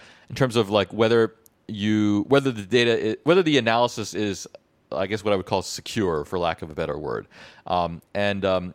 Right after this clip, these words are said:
and the security of the analysis has more to do with not whether it was done correctly, but a more, I guess I have a vaguer sense of, like, whether you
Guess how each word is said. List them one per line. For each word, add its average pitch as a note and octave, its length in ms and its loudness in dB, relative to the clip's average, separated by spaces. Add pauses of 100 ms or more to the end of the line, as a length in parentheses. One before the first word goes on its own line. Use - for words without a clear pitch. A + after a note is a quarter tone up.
and G#2 120 -6
the G2 60 -8
security D#3+ 640 -2
of F#2 140 -2
the F#2+ 80 -6
analysis F2 440 -4
has F#2 200 -8
more A2+ 160 0
to G#2+ 60 -6
do G2+ 120 -4
with F#2 120 -4
not C3+ 180 0
whether B2+ 180 0
it A2 60 -4
was G#2 180 -6 (520)
done G2+ 200 0
correctly, F2 760 -6 (1000)
but A2+ 220 0
a A#2 100 2
more, B2 460 0
I B2 100 -2
guess C#3+ 220 -6
I B2+ 60 0
have C3+ 120 0
a A2 80 0
vaguer A2+ 440 2
sense G#2+ 300 -4
of, F2+ 120 -6
like, F2+ 180 -4
whether G2 220 -2
you F#2 240 -8